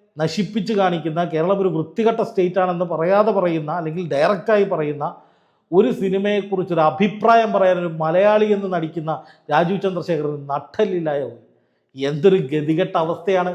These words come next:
ശരിക്കും പറഞ്ഞാൽ അപ്പോൾ കേരള സ്റ്റോറി ഏറ്റവും കൂടുതൽ കുഴപ്പക്ക്-, കുഴപ്പത്തിലാക്കിയത് മലയാളികളെയല്ല, ബി ജെ പിയെയും രാജീവ് ചന്ദ്രശേഖരനെയും ഒക്കെയാണ്.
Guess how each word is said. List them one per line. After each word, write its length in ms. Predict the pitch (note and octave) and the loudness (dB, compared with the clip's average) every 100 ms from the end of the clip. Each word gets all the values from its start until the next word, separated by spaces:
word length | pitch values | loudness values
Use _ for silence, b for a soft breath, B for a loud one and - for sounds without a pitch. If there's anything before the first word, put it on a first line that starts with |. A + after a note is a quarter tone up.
| - - B2+ | -10 -20 -12
ശരിക്കും 280 | - E3+ G#3 A#3 | -2 0 2 4
പറഞ്ഞാൽ 220 | A#3 A3+ | 4 4
അപ്പോൾ 120 | A3+ G3 | 2 2
കേരള 200 | F3+ G3+ A3+ | 2 4 2
സ്റ്റോറി 240 | - A3 G3 | 4 4 4
ഏറ്റവും 240 | F3 G#3+ G#3+ | 4 2 2
കൂടുതൽ 200 | G#3 G#3 G#3 | 2 0 2
കുഴപ്പക്ക്-, 540 | F3 F3 E3+ F#3 A3 D#3 - | 2 2 0 -4 -2 -4 2
കുഴപ്പത്തിലാക്കിയത് 720 | D#3+ E3+ G#3+ G#3 F3+ G3 F#3+ E3 | 2 2 0 2 2 2 2 2
മലയാളികളെയല്ല, 640 | D3 F3 G3 G3 D#3 C#3 D#3 b b b D3 | 0 2 4 2 0 -2 -10 b b b -4
ബി 100 | D#3+ F#3+ | -2 0
ജെ 100 | F#3 A3+ | 2 2
പിയെയും 280 | A3 G3 F#3+ F3 | 4 2 2 2
രാജീവ് 320 | D#3 F3 A3+ G#3+ | 2 2 0 0
ചന്ദ്രശേഖരനെയും 680 | G#3 F#3+ G3 F3 F3+ F3 D#3+ | 0 2 2 4 4 2 0
ഒക്കെയാണ്. 340 | C#3+ C3+ G#2+ | -2 -6 -6